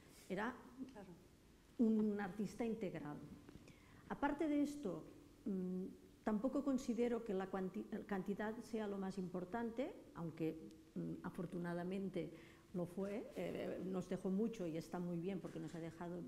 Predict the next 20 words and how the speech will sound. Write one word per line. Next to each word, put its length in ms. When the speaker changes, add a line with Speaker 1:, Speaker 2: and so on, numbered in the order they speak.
Speaker 1:
verdaderas 540
maravillas, 520
sino 320
también 360
la 120
calidad, 480
que 80
esto 180
es 80
lo 120
esencial, 600
¿no? 280
Y 160
en 120
Picasso, 840
ah, 380
aparte 500
de 200
su 960
potentosa 920